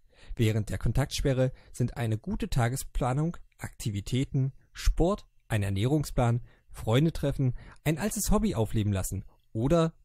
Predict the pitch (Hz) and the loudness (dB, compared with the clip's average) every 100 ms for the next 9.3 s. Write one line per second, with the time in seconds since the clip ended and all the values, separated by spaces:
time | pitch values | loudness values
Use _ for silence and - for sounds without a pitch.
0 | - 101 101 104 107 120 - 160 127 - | -4 0 2 2 0 -2 -2 -2 0 -2
1 | 80 - - - - - _ _ - - | -6 -10 -16 -20 -20 -20 _ _ -20 -20
2 | _ _ _ _ _ _ _ - _ 113 | _ _ _ _ _ _ _ -20 _ -2
3 | 127 175 - - 240 202 - 139 151 151 | 0 0 -2 -6 -4 -4 -2 -2 2 2
4 | 196 107 - 98 - - _ _ _ - | 0 -4 -6 -8 -8 -14 _ _ _ -20
5 | - 110 139 - 123 107 131 143 117 113 | -6 4 4 4 0 2 2 2 2 2
6 | 117 107 143 165 139 139 120 113 113 110 | 2 2 2 4 2 2 0 2 0 0
7 | - 110 165 147 127 123 - 127 117 - | 0 0 0 0 0 0 2 2 2 0
8 | - - 131 147 - 160 180 - 101 110 | -14 -4 -2 0 2 2 2 -2 -2 -2
9 | 104 90 92 | -2 -4 -4